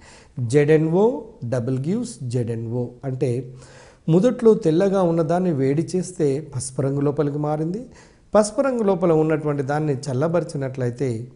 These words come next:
మళ్ళీ తెల్లని జింక్ ఆక్సైడ్గా మారింది. అంటే ఒక రంగులో మాత్రమే మార్పు వచ్చినది,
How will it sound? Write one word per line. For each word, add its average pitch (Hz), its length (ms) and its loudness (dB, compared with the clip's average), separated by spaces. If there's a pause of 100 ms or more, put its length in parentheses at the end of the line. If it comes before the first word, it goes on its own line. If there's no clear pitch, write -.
మళ్ళీ 131 560 -2 (440)
తెల్లని 180 420 2
జింక్ 127 340 -4
ఆక్సైడ్గా 156 540 -4
మారింది. 120 640 -6 (160)
అంటే 123 460 -6
ఒక 156 180 -4
రంగులో 165 680 -2
మాత్రమే 135 600 -4
మార్పు 120 440 -6
వచ్చినది, 113 680 -8